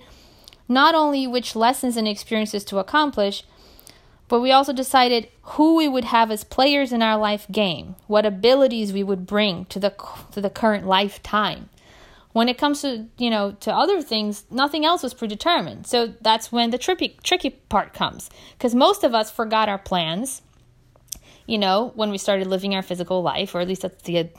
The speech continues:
the theory. So our soul contract is still in effect, but we don't necessarily remember it, but our pre-scheduled plans will still try to occur on target. And these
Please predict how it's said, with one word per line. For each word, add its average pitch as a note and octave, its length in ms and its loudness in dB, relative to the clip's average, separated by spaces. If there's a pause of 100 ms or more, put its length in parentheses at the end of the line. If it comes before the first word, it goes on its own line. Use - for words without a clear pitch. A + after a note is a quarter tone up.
(220)
the G#3 120 -2
theory. F3+ 360 -6
So G#3 320 2 (640)
our A3+ 240 4
soul A3+ 220 -4
contract D#4+ 480 0
is A#3 80 -4
still G#3+ 180 -2
in G3 100 -2
effect, F3 460 -4 (560)
but G#3+ 120 0
we A#3 100 0
don't C#4 240 4
necessarily B3+ 500 0
remember F#3+ 540 0
it, E3 200 -4 (760)
but A#3 120 6
our A#3 220 6
pre-scheduled A3 680 -2
plans D4+ 420 4
will G#3 140 -4
still B3 340 0 (120)
try F3 260 2
to E3+ 100 -2
occur C4 560 0 (200)
on F3 180 -2
target. C#4 480 0
And G#3 140 -4
these A3 280 -6